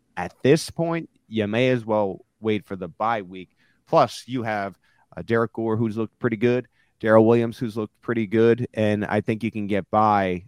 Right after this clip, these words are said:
against these two teams without him, and then hopefully after the bye week, he comes back fully fresh.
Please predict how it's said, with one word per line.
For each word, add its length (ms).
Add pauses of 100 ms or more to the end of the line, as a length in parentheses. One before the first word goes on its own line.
against 320
these 220
two 120
teams 380
without 340
him, 120
and 100
then 80
hopefully 640 (260)
after 240
the 80
bye 240
week, 240
he 140
comes 260
back 260
fully 280
fresh. 500